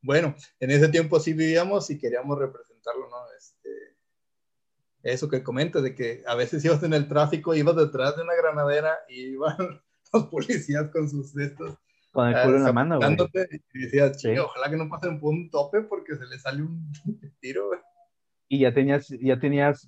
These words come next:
Speaker 2: pensado qué ibas a hacer cuando estuvieras en un tráfico y comienzan a balacear a alguien,
Speaker 1: Sí,
Speaker 2: ya
Speaker 1: ya
Speaker 2: te
Speaker 1: tenías
Speaker 2: sales
Speaker 1: tu
Speaker 2: del
Speaker 1: plan,
Speaker 2: carro, te, te vas
Speaker 1: ¿no?
Speaker 2: por allá y ya.
Speaker 1: Era
Speaker 2: Este personaje me gustó un chingo,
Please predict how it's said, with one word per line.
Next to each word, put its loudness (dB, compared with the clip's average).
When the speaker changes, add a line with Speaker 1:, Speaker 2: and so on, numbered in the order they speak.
Speaker 2:
pensado 4
qué 0
ibas 6
a -4
hacer -2
cuando 0
estuvieras 2
en 0
un 0
tráfico 2
y 0
comienzan -2
a 2
balacear 2
a 4
alguien, -2
Speaker 1:
Sí, -4
Speaker 2:
ya 4
Speaker 1:
ya -8
Speaker 2:
te -2
Speaker 1:
tenías 0
Speaker 2:
sales 4
Speaker 1:
tu 2
Speaker 2:
del 4
Speaker 1:
plan, 2
Speaker 2:
carro, 4
te, -2
te -2
vas 0
Speaker 1:
¿no? -2
Speaker 2:
por 2
allá 4
y -2
ya. 0
Speaker 1:
Era -2
Speaker 2:
Este 4
personaje 6
me 4
gustó 0
un 0
chingo, 2